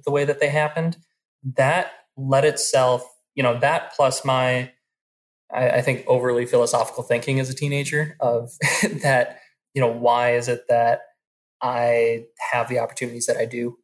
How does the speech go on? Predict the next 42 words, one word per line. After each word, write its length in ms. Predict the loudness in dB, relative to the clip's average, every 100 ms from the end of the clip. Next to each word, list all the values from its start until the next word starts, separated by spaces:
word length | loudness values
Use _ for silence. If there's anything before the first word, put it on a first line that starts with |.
| _ _
compared 420 | -10 -6 -4 -4 -2
to, 360 | 0 2 0 -2 -4
to 380 | -2 0 -2 -4 -4
other 140 | -4 -4
people? 400 | -6 -10 -2 -2
And 100 | -2
I, 40 |
I, 140 | -4 -4 -6 _ -16
you 60 |
know, 80 | -10
started 260 | -4 -4 -4
drilling 380 | 0 2 0 -2
down 320 | -2 0 -2
to 120 | -2
the 300 | 0 0 0 -8 _ _ _ -4
populations 600 | -2 0 0 0 -4 -4
that 120 | -4
I 60 | -6
could 100 | -8
help 220 | -8 -8
the 60 |
most, 500 | -6 2 2 2 -2
and 220 | -8 -12 -16 -2
refugees 540 | 0 0 -4 -4 -2
are 60 | -2
on 60 | -2
the 80 |
top 160 | -4 -6
of 60 | -2
that 180 | -2 2
list. 380 | 0 0 -6 -6
Women 300 | -4 -2 -2
escaping 500 | -4 -2 -4 -4 -8
and 100 | -8
leaving 320 | -8 -6 -6
the 60 | -4
sex 340 | -2 -2 -4
trade 340 | 0 2 2
i-, 40 | -2
i-, 340 | -6 -4 -4 -4
is 120 | -4
another. 480 | -4 0 0 0